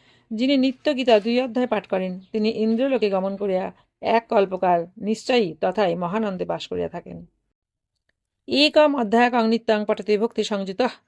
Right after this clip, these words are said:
রুদ্রলোকম অবাপ্নতি গণভূত্বা বসিচ্চারম।" যিনি প্রত্যহ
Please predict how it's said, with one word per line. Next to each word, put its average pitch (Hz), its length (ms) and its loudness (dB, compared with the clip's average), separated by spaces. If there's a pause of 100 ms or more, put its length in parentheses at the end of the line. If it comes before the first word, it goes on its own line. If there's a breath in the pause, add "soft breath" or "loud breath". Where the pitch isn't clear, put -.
(300 soft breath)
রুদ্রলোকম 220 680 4
অবাপ্নতি 190 680 0 (280 soft breath)
গণভূত্বা 196 680 0
বসিচ্চারম।" 170 720 -6 (920)
যিনি 240 300 0
প্রত্যহ 294 560 4